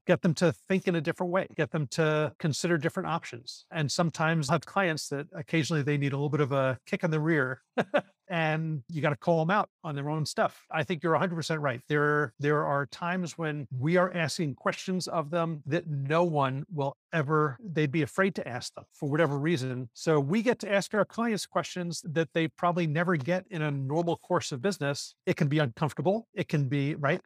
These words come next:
which is not a bad thing. If you think about, you don't get diamonds unless you get to the pressure of a lump of coal. So sometimes our job is just to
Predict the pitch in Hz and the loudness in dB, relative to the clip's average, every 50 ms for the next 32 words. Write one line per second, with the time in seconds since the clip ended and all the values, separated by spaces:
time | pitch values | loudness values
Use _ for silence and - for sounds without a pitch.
0 | _ - 165 156 156 - - 165 160 156 160 160 156 135 - - - - 143 139 | _ -2 0 0 0 0 0 0 0 0 0 -2 -2 -4 -8 -10 -10 -6 -4 0
1 | 135 143 156 143 202 233 262 - - 175 - 185 160 - 165 156 156 - - 180 | 0 0 2 2 2 0 0 0 0 0 2 2 0 2 2 0 0 0 -2 -4
2 | - - 156 165 165 175 - _ - 151 147 160 175 185 - 208 180 143 131 170 | -2 0 0 2 2 0 -2 _ -6 -2 2 2 2 2 2 2 0 2 2 2
3 | 170 202 180 147 147 147 170 190 180 - - - - 135 135 151 147 - - 156 | 2 2 2 0 -2 -2 -4 -4 -6 -8 -8 -8 -6 -4 -2 -2 -2 -2 -4 -8
4 | 135 120 151 151 139 - _ - - 139 147 - - - 202 - - 160 143 139 | -6 -4 -2 -2 -2 -4 _ -8 -6 -4 -4 -2 0 0 0 2 2 0 0 0
5 | 143 135 131 139 135 143 139 143 151 135 143 156 151 - 147 - - - 214 175 | 0 0 0 0 0 0 0 -2 -4 -2 -2 -2 -2 -2 -4 -4 -2 0 2 2
6 | 127 110 - - - - 170 156 151 147 143 147 202 - - 185 202 196 - 180 | 2 0 -6 -10 -4 0 2 2 2 2 0 -2 -6 -6 -2 0 0 0 -2 -4
7 | 175 170 165 170 165 147 170 - 147 147 147 123 151 151 147 151 143 143 123 - | -4 -2 0 0 0 -2 -2 0 0 0 0 0 2 2 2 2 2 -2 -4 -4
8 | - 151 - - - 160 156 | -4 -6 -6 -4 -6 -4 -4